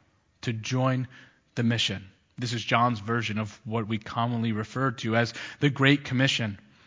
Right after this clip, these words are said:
Jesus is telling disciples, "I was sent, and I have accomplished my mission, but there is still more to come." Just as Jesus was sent by the Father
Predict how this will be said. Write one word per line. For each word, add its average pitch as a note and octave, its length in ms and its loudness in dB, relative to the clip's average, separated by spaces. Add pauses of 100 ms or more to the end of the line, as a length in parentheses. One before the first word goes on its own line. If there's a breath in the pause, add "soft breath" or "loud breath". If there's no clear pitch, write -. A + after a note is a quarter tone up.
(140 soft breath)
Jesus D#3 380 8
is C3 80 -4
telling D#3+ 320 6
disciples, B2+ 600 4 (1000)
"I D3+ 220 6
was B2 160 0
sent, C3+ 380 0 (680 loud breath)
and A#2 100 0
I C#3+ 120 10
have B2+ 200 4
accomplished A#2 1040 -2 (300 loud breath)
my A#2 380 2 (280 soft breath)
mission, A2 380 -2 (300)
but A2+ 100 -6
there C3+ 180 4
is A2+ 80 0
still C#3 520 0 (260 loud breath)
more B2+ 280 2
to - 120 -10
come." G#2+ 340 -2 (920 loud breath)
Just D#3+ 300 6
as D3 100 2
Jesus E3 420 4
was C#3 120 0
sent - 500 2
by D#3 320 8
the D3 140 0
Father C#3 420 4